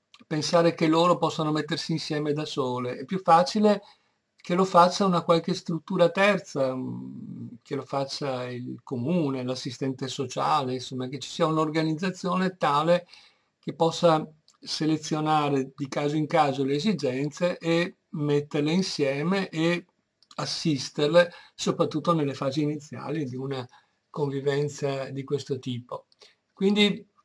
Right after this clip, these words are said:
alloggi, insomma, in condivisione per gli anziani che permettano contemporaneamente una privacy e una vita sociale all'interno di questi alloggi, che possono essere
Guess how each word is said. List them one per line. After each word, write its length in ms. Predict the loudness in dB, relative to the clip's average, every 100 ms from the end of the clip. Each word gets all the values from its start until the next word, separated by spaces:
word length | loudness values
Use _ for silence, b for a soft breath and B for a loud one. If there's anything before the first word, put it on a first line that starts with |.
| _ -4
alloggi, 680 | 0 6 8 8 6 2 0
insomma, 440 | -2 -2 -2 -2
in 100 | -4
condivisione 840 | -2 0 0 0 0 4 4 2 0
per 140 | -4
gli 100 | 0
anziani 800 | 0 -2 -4 -4 -4 -2 -4 -4 _ _ _ _ _ -8
che 120 | -4
permettano 920 | 0 4 4 4 2 4 6 6 2 -4
contemporaneamente 1200 | -2 0 0 2 2 4 2 0 0 -2 -4 -4
una 220 | -2 -2
privacy 1120 | -2 2 4 6 4 2 2 0 2 2 0 _
e 520 | -2 4 4 4 -2
una 240 | -2 0 0
vita 680 | -2 0 2 4 2 -4
sociale 640 | -14 -4 -4 2 4 6 4
all'interno 480 | 2 0 0 0 0
di 120 | -4
questi 300 | -6 -6 -6
alloggi, 440 | -2 -2 -2 -6
che 100 | -6
possono 380 | -4 -4 -4 -4
essere 400 | -4 2 2